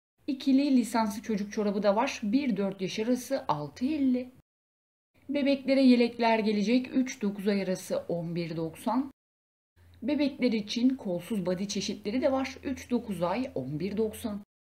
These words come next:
Çıngıraklı bebek çorapları dokuz doksan beş. Koruyucu kapaklı diş fırçası gelecek çocuklar için. Yine Rafadan Tayfa ya da Elif'in Düşleri lisanslı, dört doksan beş. Üçlü patik çorap var. Yirmi üç otuz beş numara aralığında, yedi doksan beş.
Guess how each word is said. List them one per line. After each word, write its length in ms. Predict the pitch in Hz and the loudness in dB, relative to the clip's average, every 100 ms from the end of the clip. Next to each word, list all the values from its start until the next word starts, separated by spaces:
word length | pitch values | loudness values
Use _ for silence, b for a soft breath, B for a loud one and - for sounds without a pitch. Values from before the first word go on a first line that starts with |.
| _ _ _ _ _ _ _ _ - | _ _ _ _ _ _ _ _ -8
Çıngıraklı 580 | 302 277 262 233 240 247 | -2 4 4 4 2 2
bebek 280 | 202 220 | 2 0
çorapları 640 | - 196 190 - 190 185 170 | 0 0 0 -2 -6 -4 -6
dokuz 340 | 175 175 170 | -6 -8 -6
doksan 540 | 175 - - 170 156 170 | -6 -6 -4 -4 -2 -2
beş. 380 | 214 262 - - _ _ _ _ _ | -4 -8 -12 -14 _ _ _ _ _
Koruyucu 440 | - 262 277 262 294 | -2 0 0 -2 0
kapaklı 480 | 277 262 247 294 247 | 0 0 -2 0 0
diş 140 | 254 | 0
fırçası 400 | 262 214 240 240 | 0 -2 -2 -2
gelecek 420 | 226 220 240 262 | -2 0 0 -2
çocuklar 460 | - 190 202 220 214 | -2 -4 -2 -2 0
için. 580 | 208 - 240 277 - - | 0 2 2 2 -2 0
Yine 220 | 294 262 | 2 4
Rafadan 480 | 202 208 220 262 294 | 2 0 0 0 0
Tayfa 340 | 277 233 285 | -4 -4 -2
ya 140 | 285 175 | 0 0
da 60 | |
Elif'in 480 | - 180 190 247 240 | 0 -2 -2 0 0
Düşleri 420 | 208 202 220 254 | 0 -2 0 2
lisanslı, 680 | 214 - 175 160 - 170 262 165 | 2 0 -6 -6 -8 -6 -6 -6
dört 240 | 139 - 220 | -8 -6 -6
doksan 500 | 214 - 254 240 233 | -6 -2 0 0 -2
beş. 360 | 226 - - _ _ _ _ _ _ _ _ - | -4 -10 -16 _ _ _ _ _ _ _ _ -8
Üçlü 320 | 294 - 262 | -8 -6 -2
patik 300 | 254 254 247 | 0 0 -2
çorap 380 | 233 208 202 190 | 0 2 2 0
var. 280 | 180 - 175 | -4 -4 -6
Yirmi 320 | 185 226 240 | -2 2 2
üç 140 | 240 208 | 2 -2
otuz 260 | 196 190 | -4 -2
beş 200 | 214 208 | -2 -2
numara 280 | 202 175 165 | -4 -4 -2
aralığında, 600 | 196 208 185 175 165 151 | -2 -2 -2 -2 -4 -4
yedi 300 | 139 139 156 | -4 -6 -4
doksan 540 | 175 175 - 190 170 | -6 -6 -6 -6 -4
beş. 340 | 175 170 - | -6 -6 -10